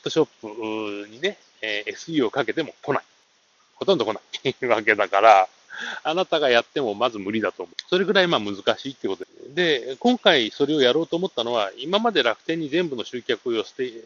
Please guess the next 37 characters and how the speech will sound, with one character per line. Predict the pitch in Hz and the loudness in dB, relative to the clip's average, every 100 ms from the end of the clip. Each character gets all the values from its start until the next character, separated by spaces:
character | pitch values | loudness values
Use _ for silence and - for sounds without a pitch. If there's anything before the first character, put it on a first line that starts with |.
| 120 | -4
楽 | 123 - | -4 -4
天 | 175 | -8
ト | - | 0
ラ | 190 | 0
ブ | 165 | 2
ル | 113 101 | -2 0
が | 101 | 0
あ | 110 | 0
っ | - | -2
た。 | 101 _ | -14 _
ま | 110 92 | -8 -6
あ、 | |
楽 | 110 104 | -4 -4
天 | - 127 120 123 120 | -2 -4 -6 -12 _
で | 151 | -8
ね、 | 165 160 | -6 -2
違 | 123 | -2
反 | 131 131 | -2 -4
点 | - 139 | -4 -4
数 | - 139 | -4 -8
制 | - 143 | 2 2
度 | 110 | 2
で | 113 113 _ - - - | 0 -2 _ -20 -20 -10
楽 | - 113 | -4 -2
天 | 156 131 | -2 -4
と | |
ト | 110 175 | 0 4
ラ | 185 | 4
ブ | 156 | 2
ル | 113 | -2
を | |
予 | 101 | -2
想 | 143 143 | -2 -2
し | |
た | - | -2
の | 147 | -4
で、 | 110 110 | 0 -2